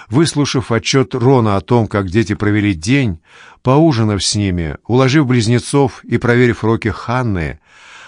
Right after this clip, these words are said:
она валится на диван и засыпает, так и не добравшись до пульта недавно купленного гигантского телевизора,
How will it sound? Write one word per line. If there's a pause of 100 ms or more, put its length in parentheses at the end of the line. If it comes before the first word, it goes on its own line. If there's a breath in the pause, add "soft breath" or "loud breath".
она
валится
на
диван
и
засыпает, (500 loud breath)
так
и
не
добравшись
до
пульта
недавно
купленного
гигантского
телевизора,